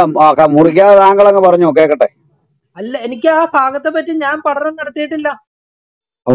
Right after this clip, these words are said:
Speaker 1: മുറിച്ചു എന്നുള്ള മാത്രമേ പഠിച്ചിട്ടുള്ളൂ. ഞാൻ
Speaker 2: അല്ല,
Speaker 1: മുറിച്ചു
Speaker 2: നിങ്ങൾ,
Speaker 1: എന്നുള്ള
Speaker 2: നിങ്ങൾ ഈ,
Speaker 1: പഠിച്ചിട്ടുണ്ട്.
Speaker 2: നിങ്ങൾ, നിങ്ങൾ ഈ നടത്തുന്ന ആരോപണം, ആരോപണമല്ല. അങ്ങനെ മുഹമ്മദ് നബി സല്ലല്ലാഹു അലൈഹി വസല്ലമ ഒരു രാജ്യത്തെ,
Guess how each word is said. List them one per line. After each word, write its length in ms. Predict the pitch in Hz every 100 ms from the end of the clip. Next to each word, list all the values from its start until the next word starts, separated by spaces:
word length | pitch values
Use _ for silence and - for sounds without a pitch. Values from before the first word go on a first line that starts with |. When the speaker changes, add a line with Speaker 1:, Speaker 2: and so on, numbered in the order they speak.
| 143
Speaker 1:
മുറിച്ചു 360 | 143 208 196
എന്നുള്ള 300 | 294 277 254
മാത്രമേ 340 | 247 240 247 233
പഠിച്ചിട്ടുള്ളൂ. 840 | 214 185 214 - - _ _ 285
ഞാൻ 140 | 156 180
Speaker 2:
അല്ല, 160 | 202
Speaker 1:
മുറിച്ചു 360 | 190 196 - 262
Speaker 2:
നിങ്ങൾ, 60 |
Speaker 1:
എന്നുള്ള 220 | 254 220 208
Speaker 2:
നിങ്ങൾ 140 | 190
ഈ, 40 |
Speaker 1:
പഠിച്ചിട്ടുണ്ട്. 380 | 180 190 165 269
Speaker 2:
നിങ്ങൾ, 200 | 311 320 269
നിങ്ങൾ 320 | 269 302 339
ഈ 60 |
നടത്തുന്ന 420 | 359 311 285 320 320
ആരോപണം, 760 | 285 285 294 294 277 254 302 381 _ _ _ _
ആരോപണമല്ല. 920 | 214 226 247 269 277 277 294 302 285 285
അങ്ങനെ 260 | 254 269
മുഹമ്മദ് 440 | 277 226 254 254 262
നബി 120 | 262
സല്ലല്ലാഹു 420 | 277 269 269 269
അലൈഹി 160 | 269 269
വസല്ലമ 420 | 277 262 262 277
ഒരു 200 | 254 269
രാജ്യത്തെ, 560 | 262 240 240 247 269